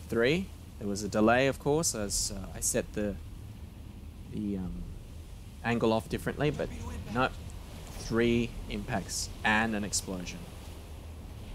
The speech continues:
Brilliant work. That's how it's done, people.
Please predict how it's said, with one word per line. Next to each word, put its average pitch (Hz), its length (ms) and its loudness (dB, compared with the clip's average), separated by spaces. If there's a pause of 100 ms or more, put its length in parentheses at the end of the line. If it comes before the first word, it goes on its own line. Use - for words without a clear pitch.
(1500)
Brilliant 107 680 6
work. 92 360 -6 (480)
That's 98 200 -2
how 104 120 0
it's 95 140 -2
done, 117 260 4
people. 127 440 6